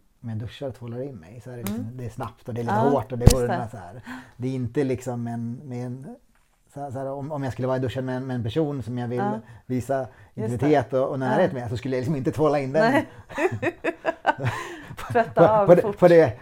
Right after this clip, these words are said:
Speaker 1: på det viset,
Speaker 2: Nej, det
Speaker 1: liksom.
Speaker 2: skulle inte kännas så härligt.
Speaker 1: Men jag är
Speaker 2: Mm.
Speaker 1: också på, liksom, så här, som häromdagen, men bara för typ två veckor sedan så köpte jag faktiskt så här, eh, svampar.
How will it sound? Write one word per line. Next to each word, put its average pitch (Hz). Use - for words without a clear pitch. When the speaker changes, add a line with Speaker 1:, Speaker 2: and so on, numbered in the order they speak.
Speaker 1:
på 143
det 147
viset, 175
Speaker 2:
Nej, 202
det 208
Speaker 1:
liksom. 208
Speaker 2:
skulle 190
inte 160
kännas -
så 175
härligt. -
Speaker 1:
Men 156
jag 160
är 196
Speaker 2:
Mm. 226
Speaker 1:
också 185
på, 180
liksom, 160
så 151
här, 143
som 143
häromdagen, 143
men 165
bara 147
för 143
typ 123
två 143
veckor 131
sedan 127
så 95
köpte 123
jag 104
faktiskt 110
så 113
här, 107
eh, 101
svampar. 123